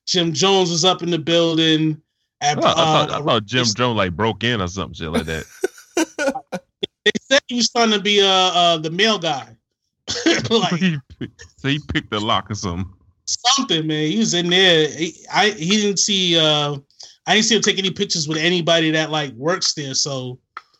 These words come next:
Speaker 1: who knows? You know, maybe he was just bored. But, um,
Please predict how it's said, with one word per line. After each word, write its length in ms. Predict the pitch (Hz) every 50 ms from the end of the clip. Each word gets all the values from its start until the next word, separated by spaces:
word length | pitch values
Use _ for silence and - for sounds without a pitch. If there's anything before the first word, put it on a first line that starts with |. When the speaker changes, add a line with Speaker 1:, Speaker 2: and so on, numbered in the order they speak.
| _ _ _ -
Speaker 1:
who 140 | - 208 196
knows? 460 | 185 190 196 175 143 131 120 127 127
You 80 | 143 151
know, 100 | 151 151
maybe 260 | 151 156 170 175 175
he 60 | 175
was 120 | 170 165 156
just 180 | 165 151 131
bored. 460 | 123 151 165 160 139 120 113 123 117 117
But, 160 | 143 143 147
um, 420 | 147 147 143 143 139 139 135 -